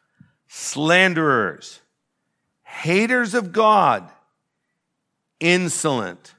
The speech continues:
haughty, boastful, inventors of evil,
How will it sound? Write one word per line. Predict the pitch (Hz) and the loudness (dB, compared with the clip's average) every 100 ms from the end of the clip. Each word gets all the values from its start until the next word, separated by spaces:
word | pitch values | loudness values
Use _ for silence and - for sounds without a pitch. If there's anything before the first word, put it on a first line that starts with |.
| _ _ _ _ _ _ _ | _ _ _ _ _ _ _
haughty, | - - - 165 170 156 127 95 78 _ _ _ _ _ _ _ _ _ | -20 -12 0 2 4 2 -4 -10 -14 _ _ _ _ _ _ _ _ _
boastful, | 101 98 156 180 170 - - 110 90 _ _ _ _ _ _ _ - | -18 0 2 2 0 -10 -8 -10 -10 _ _ _ _ _ _ _ -4
inventors | 156 123 160 165 196 165 | -2 0 0 0 -4 -2
of | 196 175 | -2 -2
evil, | 185 156 139 95 - | -2 -2 -4 -6 -16